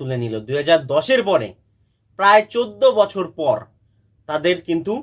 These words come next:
চেপকের মাঠে গিয়ে জয়টা তারা তুলে নিল, তাও ছোট মোটো জয় না,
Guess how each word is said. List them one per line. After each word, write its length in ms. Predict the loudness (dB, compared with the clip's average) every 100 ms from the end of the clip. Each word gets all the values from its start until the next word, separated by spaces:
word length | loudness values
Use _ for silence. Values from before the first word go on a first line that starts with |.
| -12 _ _
চেপকের 400 | 0 2 2 -2
মাঠে 260 | 0 -2 -4 -4
গিয়ে 160 | -4 -4 -10 -4
জয়টা 240 | -2 0 0
তারা 160 | -2 -4
তুলে 180 | -6 -6 -4
নিল, 120 | -4 -4 _ _
তাও 160 | -8 -8 -6
ছোট 140 | -4 -2 -2
মোটো 160 | -2 0
জয় 180 | 0
না, 60 | 0